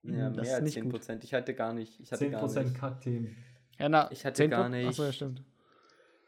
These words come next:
Speaker 1: Ich hatte aber gar nicht zehn, wie heißt es? Zehn Sachen.
Speaker 3: Ja, egal.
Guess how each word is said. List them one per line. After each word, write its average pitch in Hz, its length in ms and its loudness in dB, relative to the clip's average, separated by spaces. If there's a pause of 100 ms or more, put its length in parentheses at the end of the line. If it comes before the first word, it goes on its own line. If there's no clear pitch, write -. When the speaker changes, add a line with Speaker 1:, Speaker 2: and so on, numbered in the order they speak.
(480)
Speaker 1:
Ich 131 160 -4
hatte 143 180 4
aber 135 160 6
gar 127 180 2
nicht 131 180 -4
zehn, 131 280 0
wie 135 100 -2
heißt 135 280 0
es? 143 400 -8
Zehn 127 260 -6
Sachen. 120 340 -2 (880)
Speaker 3:
Ja, 110 220 -4
egal. 95 380 -8